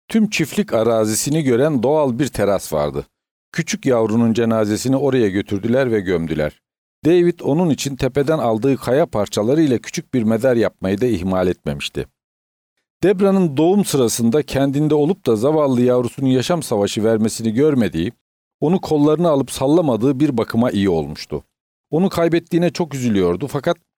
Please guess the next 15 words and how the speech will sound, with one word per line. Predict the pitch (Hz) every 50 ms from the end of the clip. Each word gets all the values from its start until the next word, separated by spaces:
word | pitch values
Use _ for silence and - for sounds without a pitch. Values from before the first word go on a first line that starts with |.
| _ _ _ _ _
yakından | 101 110 127 - 175 160 156 165 151
tanımadığı | 131 135 139 165 170 165 139 104 98
için | 98 98 - - 165 151 131
daha | 135 131 151 139
kolay | - 127 107 107 110 120
ve | 147 135
çabuk | - - 156 127 117 -
teselli | - 95 85 - 95 87 80 73 78 76
buldu. | 65 67 65 64 - - _ _ _ _ _ _ _ _ _ _ _ _ _ _
Bebeklerinin | 135 131 165 165 - _ 170 175 170 185 180
mezarını | 156 139 127 117 127 127 131 165
sık | 160 - 226 -
sık | - 170 139 127
ziyaret | 127 123 113 110 110 104 98 -
ediyorlardı. | 92 78 85 82 80 80 80 78 76 73 65 69 67